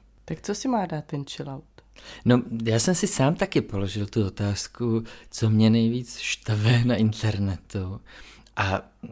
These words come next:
Speaker 2: já to vezmu možná trošku odjinud. <laughs> Já jsem odešel z médií, když jsem psal do novin. Jeden z těch důvodů byl,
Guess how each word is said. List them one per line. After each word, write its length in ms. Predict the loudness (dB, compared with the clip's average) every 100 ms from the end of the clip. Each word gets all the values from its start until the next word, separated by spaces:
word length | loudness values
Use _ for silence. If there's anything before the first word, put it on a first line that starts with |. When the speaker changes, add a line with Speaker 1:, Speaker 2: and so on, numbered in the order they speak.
| -14 2 6
Speaker 2:
já 120 | 6 6
to 140 | 4
vezmu 260 | 4 4 2
možná 320 | 2 0 -2
trošku 340 | -4 -6 -4
odjinud. 420 | -2 0 0 -2 -4
<laughs> 1200 | -8 -8 -14 -20 -20 -14 -12 -10 -12 -14 -10 0
Já 120 | 2
jsem 180 | 4 4
odešel 420 | 6 4 4 2
z 60 | 4
médií, 380 | 4 4 2 2
když 160 | 0
jsem 180 | 0 -2
psal 240 | 0 -2
do 140 | 0 2
novin. 420 | 4 6 4 2 -6 -16 -16 -8
Jeden 500 | -4 0 0 2 2
z 100 | 2
těch 180 | 0 0
důvodů 560 | 0 2 2 2 -2 -6 _
byl, 500 | -4 -2 -2 -2 -6